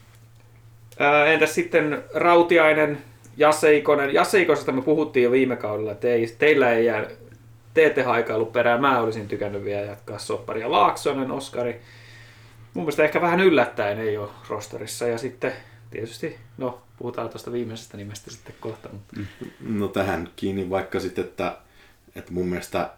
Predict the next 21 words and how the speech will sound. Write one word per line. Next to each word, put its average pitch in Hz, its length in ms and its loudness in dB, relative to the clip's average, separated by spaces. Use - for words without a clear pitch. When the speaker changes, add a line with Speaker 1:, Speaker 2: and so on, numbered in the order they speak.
Speaker 3:
jos - 300 -10
oltais 85 260 -8
niinku 85 180 -4
katsottu, 87 460 -6
että 78 400 -8
Jassen 87 460 -2
tilalle 87 460 -4
joku 82 220 -8
pelaaja, 80 440 -10
niin 82 160 -12
ehkä - 180 -14
se 80 80 -12
Taavi. 85 400 -6
Speaker 1:
Mm-hmm. 131 360 -10
Speaker 3:
Taavi 90 340 -4
on 82 80 -8
niinku 80 220 -10
siellä 82 220 -6
paikalla 78 420 -12
nytten 76 420 -14
ja, 73 180 -10